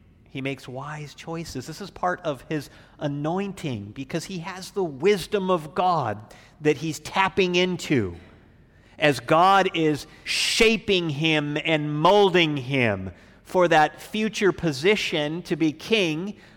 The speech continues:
but also for the current moment,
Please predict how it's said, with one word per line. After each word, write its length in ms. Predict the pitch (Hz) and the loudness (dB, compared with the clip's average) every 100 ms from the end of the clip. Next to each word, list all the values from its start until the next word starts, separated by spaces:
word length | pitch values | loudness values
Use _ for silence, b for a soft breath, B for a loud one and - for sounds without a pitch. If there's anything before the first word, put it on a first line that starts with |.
| B | B
but 160 | - 214 | 0 0
also 500 | 214 269 277 - 247 | 2 2 2 4 4
for 240 | 208 254 | 4 2
the 140 | 226 220 | 2 2
current 500 | - - 254 240 233 | 0 2 4 4 2
moment, 800 | 196 202 208 139 92 - - | 4 6 6 4 0 -8 -14